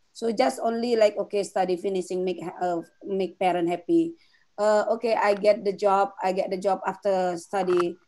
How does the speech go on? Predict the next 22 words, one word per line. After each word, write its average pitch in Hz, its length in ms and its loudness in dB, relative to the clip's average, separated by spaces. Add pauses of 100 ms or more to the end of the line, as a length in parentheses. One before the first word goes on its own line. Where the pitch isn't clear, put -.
(240)
Uh, 196 160 0 (160)
let's 247 300 2
make 220 460 -6 (140)
parent 196 300 0
happy 196 280 2
again. 180 340 2
Get 175 180 0
the 196 100 -4
money, 185 340 0
salary. 175 600 -2 (120)
Like, - 240 -2 (580)
then 254 300 -2
after 247 380 0
that, 254 340 4 (200)
I 233 200 4
see 262 300 -6
many 269 480 -2
things 269 340 -4
that 233 220 4
is 240 180 -6
happening 220 520 -4
around. 190 520 -2